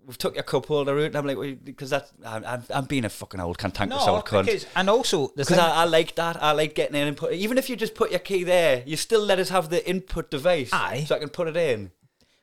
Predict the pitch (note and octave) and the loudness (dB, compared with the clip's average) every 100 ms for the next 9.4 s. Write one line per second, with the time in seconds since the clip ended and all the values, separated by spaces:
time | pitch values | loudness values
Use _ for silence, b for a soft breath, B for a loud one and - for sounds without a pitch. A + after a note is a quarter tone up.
0 | _ - A#3+ - A3 A3+ D4 G#4 - - | _ 2 2 0 -2 -2 -2 -2 -2 -4
1 | B2 - A#2 G#2+ - D3 - B2+ G#2+ F#2+ | -8 -8 -8 -10 -10 -14 -8 -6 -6 -2
2 | F#3+ F3 - - - - G#3 D3+ F#3 E3 | -2 0 -2 -4 -2 2 4 4 2 0
3 | - - D3 F3 C3 B2+ B2 A#2 A2+ - | -4 2 2 4 2 0 2 0 -2 -4
4 | - - - - G#2 G#2 A#2+ B2+ - F4+ | -8 -12 -6 -2 0 -2 -4 -4 -6 -8
5 | - - _ _ _ _ _ _ - G#3 | -8 -18 _ _ _ _ _ _ -2 0
6 | G#3 C4 F#3 F3 D#3+ A#3+ F#3 - G3+ F#3 | 2 2 4 6 6 4 -2 -4 -2 -2
7 | - - D#3+ C#3 - D3+ D3+ D3 D3 D3 | -2 -4 -4 -2 0 2 4 4 4 4
8 | D#3 E3 - - C#3+ B2+ D3+ F#3+ G3 G#3 | 4 4 2 4 4 4 4 6 6 6
9 | G3+ D#3+ D3+ | 6 6 2